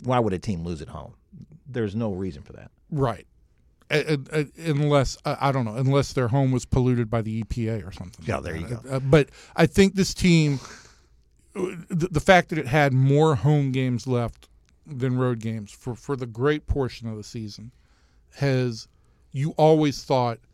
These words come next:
Speaker 2: they will get hot at some point at home.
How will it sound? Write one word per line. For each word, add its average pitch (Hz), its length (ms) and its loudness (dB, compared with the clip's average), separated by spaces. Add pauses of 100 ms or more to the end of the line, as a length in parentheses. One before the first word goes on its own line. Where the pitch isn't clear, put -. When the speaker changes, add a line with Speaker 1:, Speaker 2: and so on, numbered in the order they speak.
(400)
Speaker 2:
they 143 200 2
will 151 200 2
get 127 180 -4
hot 120 360 -4
at - 120 -18
some 117 160 -8
point 107 240 -16
at 98 60 -20
home. 104 200 -14